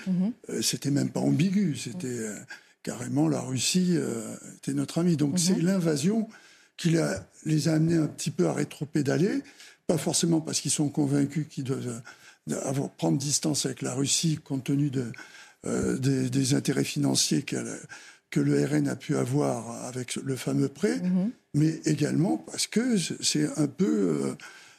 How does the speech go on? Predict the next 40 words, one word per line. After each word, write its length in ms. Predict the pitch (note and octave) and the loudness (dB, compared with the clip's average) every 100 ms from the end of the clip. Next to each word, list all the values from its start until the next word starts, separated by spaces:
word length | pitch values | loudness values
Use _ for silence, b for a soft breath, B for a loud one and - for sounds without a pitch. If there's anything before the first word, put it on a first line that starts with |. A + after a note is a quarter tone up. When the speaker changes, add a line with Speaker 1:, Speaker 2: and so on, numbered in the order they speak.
| B - | B -12
Speaker 2:
euh, 500 | A#2 A#2+ B2 - C#3 | -8 -6 -6 -6 -6
quand 120 | - B2 | -4 0
même 180 | D#3+ | 2
de 120 | D#3 C#3+ | 2 0
ce 140 | - | -2
côté-là 540 | C#3+ C#3 C3+ C3+ D#3 | -2 -2 0 0 2
qu'ils 240 | F#3 - B2+ | 0 -4 -4
pensent 360 | - F#3+ G3 | 0 0 0
que 380 | - D#3+ D3 B2+ - - B B B | -2 -4 -4 -6 -10 -14 B B B
il, 100 | D#3+ E3 C#3+ | -2 -2 -4
il 80 | D3 | -4
faut 140 | A2+ D3 | -2 0
pas 120 | D#3+ | 0
être 160 | D#3 | 0
atlantiste, 760 | D3 C#3+ D3 B2+ - F3 - - C#3 - C3+ | -2 0 0 0 2 2 0 -4 -8 -10 -10
ce 160 | - C#3 | -6 -2
que 180 | A#2 A2 | 0 0
je 140 | C3 | -2
ne 60 | B2 | -2
suis 200 | - F3 | -2 0
pas, 220 | E3+ F3+ | 0 2
mais, 140 | C#3+ B2 - B | 0 -2 -6 B
Speaker 1:
Mhm. 60 | F3 F3+ B - | -8 -8 B -10
Speaker 2:
euh, 220 | - A#2+ | -8 -8
en 100 | - | -6
supposant 460 | - - - C#3+ D3 | -4 -4 -4 -2 -2
qu'on 180 | C#3 B2+ | -2 -8
le 60 | B2 | -6
soit, 380 | - F#3+ A3+ A#3 B B B | 0 0 0 -4 B B B
et 100 | - | -4
que 120 | A#2+ D3 | 0 0
le 140 | C3+ | 0
mieux 180 | C3 G3 | 0 0
serait 260 | G#3 - D#3+ | -2 -2 -2
de 40 | |
se 140 | - C#3+ | -2 -4
retourner 400 | C#3 C#3 E3+ E3 | -4 -2 0 0
vers 400 | C3+ B2+ C#3 C3 | -4 -4 -4 -2
la 100 | C3 | 0
Russie. 400 | D#3 E3 F3+ | 0 2 0